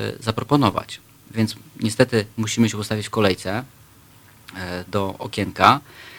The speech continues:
i taki przewoźnik powie nam: Dobrze, to leci pan przez Paryż i przez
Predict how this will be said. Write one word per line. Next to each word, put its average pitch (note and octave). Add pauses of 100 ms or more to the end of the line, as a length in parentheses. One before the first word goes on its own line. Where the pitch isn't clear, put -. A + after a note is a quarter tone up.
(260)
i A#2+
taki B2
przewoźnik A2
powie A2
nam: G2+
Dobrze, G2+ (1300)
to B2
leci A#2+
pan G#2+
przez -
Paryż C3
i A#2+
przez A2